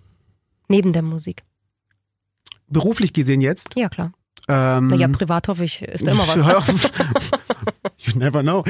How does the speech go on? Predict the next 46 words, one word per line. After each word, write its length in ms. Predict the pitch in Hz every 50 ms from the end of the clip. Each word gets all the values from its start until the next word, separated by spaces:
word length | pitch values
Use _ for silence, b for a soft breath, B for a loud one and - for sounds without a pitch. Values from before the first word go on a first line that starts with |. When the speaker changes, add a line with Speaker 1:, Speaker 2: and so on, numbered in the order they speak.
| 240 B 175
Speaker 2:
Nein, 260 | B 165 165 160 160 -
also 240 | 156 160 147 165 165 - _ - - - _ - _ -
ich, 320 | - - - - - - _ _ _ _ _ -
also 200 | - 139 180 196
ich 200 | 208 - 185 -
bin, 120 | - 214 208
ich 160 | 190 185 -
bin 120 | - 208 202
nie, 140 | 208 208 202
leider 240 | 185 185 185 196
Gottes 200 | 190 196 175 -
nie 140 | - 185 175
Tennisprofi 560 | 147 180 185 220 220 - - 220 208 - 214
geworden. 440 | 190 196 175 190 190 190 202 208 226 _
Das 140 | _ - -
wäre 80 | 165 156
mein 100 | 156 143
Trau-, 180 | - - 151
anderer 260 | 151 - 165 156 165 170
Traum 220 | - 170 170 175
gewesen, 480 | 170 165 156 160 160 160 165 175 196 -
aber 300 | - 143 131 135 135 -
dafür 260 | - 139 135 - - 139
hat's 120 | 127 -
Talent 260 | - 147 135 135 - -
nicht 120 | - -
ausgereicht. 520 | 110 156 - - 160 151 135 113 147 -
<laughs> 20 | -
Nein, 220 | - 143 131 131 135
aber 240 | 131 127 147 - - 160 202 B B B B B B B B
ich 160 | B 170 -
bin 120 | - 226 196
schon, 160 | - 233 220 - _ -
schon 200 | - - 208 185 -
offen, 440 | 151 185 226 - - 294 294 294 285
aber 160 | - 175 185
es 100 | 185 -
muss 180 | 196 196 190 214
halt 120 | 190 -
auch 120 | 175 170
was 140 | 165 175 156
sein, 200 | - 170 165 175
wo 60 | 160
ich 100 | 160 147
mich 140 | 170 143 -
irgendwie 520 | 143 151 165 165 151 160 156 147 143 -